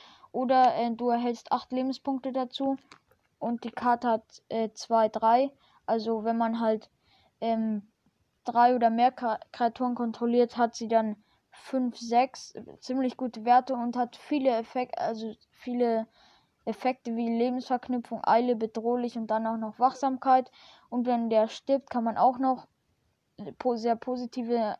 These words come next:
Sachen auswählen. Also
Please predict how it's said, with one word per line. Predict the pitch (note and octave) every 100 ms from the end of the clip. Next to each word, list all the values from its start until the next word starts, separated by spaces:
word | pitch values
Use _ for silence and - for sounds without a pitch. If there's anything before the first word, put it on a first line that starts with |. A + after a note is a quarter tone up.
| _ -
Sachen | A#3 A#3 A#3
auswählen. | E3+ A#3 - A#3 A#3+ A#3+ _ _ _ _ _ _ _ _ _ _ -
Also | - A#3 A3 A3+